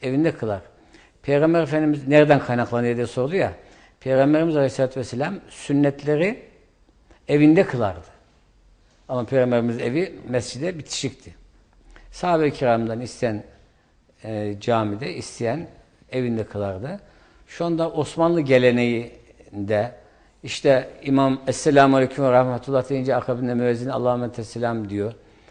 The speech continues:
İşte tesbihatı müşterek yapıyoruz. Yani komutla,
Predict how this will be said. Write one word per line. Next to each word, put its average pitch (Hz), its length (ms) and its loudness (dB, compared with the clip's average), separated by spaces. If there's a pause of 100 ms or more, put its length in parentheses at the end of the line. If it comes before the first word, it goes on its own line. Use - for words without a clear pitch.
(280)
İşte 135 240 -2
tesbihatı 131 880 -2
müşterek 123 500 -2
yapıyoruz. 110 580 -8 (640)
Yani 110 220 -4
komutla, 120 580 -4